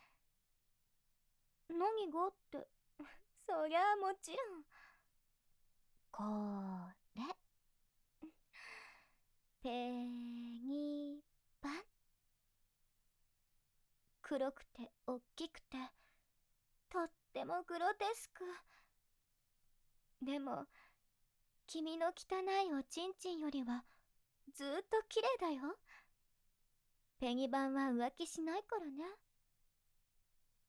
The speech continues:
これは、君だけのおちんちんだよ。<sighs> こうかな。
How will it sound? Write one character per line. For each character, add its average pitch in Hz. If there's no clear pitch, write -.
こ 240
れ 247
は、 254
君 330
だ 339
け -
の 339
お -
ち 381
ん 381
ち 359
ん 320
だ 285
よ。 262
<sighs> 349
こ -
う 415
か 294
な。 240